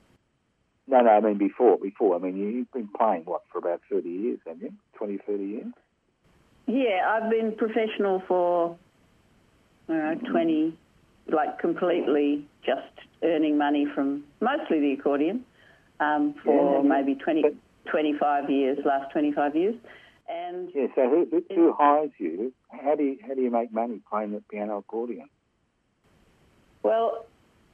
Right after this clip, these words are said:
Speaker 2: the band that's still going, that, um, m-, allowed me to earn a, a living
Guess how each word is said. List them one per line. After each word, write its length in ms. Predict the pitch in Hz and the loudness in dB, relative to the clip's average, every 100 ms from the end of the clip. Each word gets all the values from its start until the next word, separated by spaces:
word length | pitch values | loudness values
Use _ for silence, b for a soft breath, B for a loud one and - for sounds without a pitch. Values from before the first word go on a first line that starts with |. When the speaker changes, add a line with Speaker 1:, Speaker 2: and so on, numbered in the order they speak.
| _ _ - | _ _ -4
Speaker 2:
the 100 | 208 | -2
band 580 | 196 214 226 247 262 226 | 0 0 0 0 0 0
that's 220 | 190 - - _ _ _ _ _ _ - - | 0 -4 -16 _ _ _ _ _ _ -20 -6
still 160 | 285 247 | -2 0
going, 460 | 175 165 214 339 381 - | 2 2 2 0 -2 -2
that, 340 | 175 - - | -2 -2 -2
um, 500 | 180 165 165 165 175 - _ _ _ _ _ _ _ _ _ _ | 0 2 2 0 -2 -6 _ _ _ _ _ _ _ _ _ _
m-, 180 | 180 180 - - | -2 0 -2 -4
allowed 460 | 165 170 170 165 165 | 0 2 2 0 2
me 140 | 165 | 2
to 80 | 160 | 2
earn 300 | 160 156 156 | 2 2 2
a, 240 | 151 - | 0 0
a 20 | 165 | 0
living 480 | 165 160 151 156 | 2 2 2 0